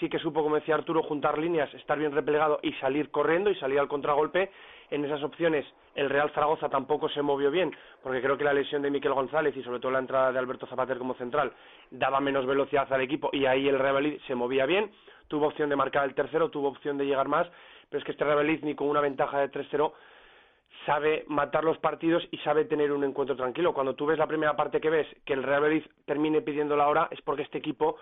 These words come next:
todavía no está hecho y estamos ya en el mes de diciembre y el conjunto está a solamente un partido de cerrar la primera vuelta. Al equipo le sigue costando mucho, como digo,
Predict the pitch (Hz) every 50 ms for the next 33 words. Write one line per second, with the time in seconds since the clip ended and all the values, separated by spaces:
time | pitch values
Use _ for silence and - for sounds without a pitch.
0 | - - _ - 151 139 135 139 147 147 147 147 143 139 - - 131 151 160 -
1 | - 135 123 - 135 135 - - 139 143 147 139 135 151 151 151 143 139 143 143
2 | 143 143 147 147 143 147 160 160 160 156 165 180 175 175 - - - - - 143
3 | 131 - 135 123 117 135 139 139 - 143 - 147 147 143 - - - 147 139 -
4 | 147 147 147 147 151 151 151 151 156 156 - 160 160 156 151 - 147 139 135 -
5 | 143 139 156 156 147 139 - 147 139 143 147 156 147 143 147 143 139 135 123 131
6 | 151 165 160 - 139 120 - - - - - - _ _ _ 135 135 139 135 139
7 | 160 - 160 165 160 156 - 165 160 156 143 156 - - 160 160 156 160 160 160
8 | 151 - 160 156 147 - - - - _ - 156 156 156 160 156 156 151 151